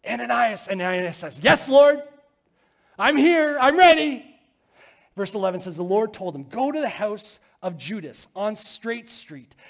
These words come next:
and ask for a man from Tarsus named Saul, for he is praying. In a vision, he has seen a man named Ananias come and place his hands on him to restore his sight.'"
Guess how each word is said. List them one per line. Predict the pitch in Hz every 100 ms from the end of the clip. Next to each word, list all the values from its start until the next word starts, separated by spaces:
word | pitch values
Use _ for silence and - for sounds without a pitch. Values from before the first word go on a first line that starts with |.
| -
and | 214
ask | 247 262 -
for | - 302
a | 302
man | 226 208 220
from | 254 254
Tarsus | - 285 285 - 151 180
named | 190 185
Saul, | - - 277 175 113 110
for | 175
he | - - 247
is | 240
praying. | - - 220 139 101 _ _ _ _ _ - -
In | 269 294
a |
vision, | 240 285 233 269
he | 262
has | 254
seen | - 294 320
a |
man | 294 262 269
named | 262 - 233
Ananias | 254 277 233 240 -
come | - 247 254 247
and | 185
place | - 247 -
his | 214
hands | - 247 262 277
on | 254 247 254 247 226 - _
him | - 254 202 131 107 _ _ _
to | 247
restore | 226 220 - 240 233
his | 202 208
sight.'" | - 180 143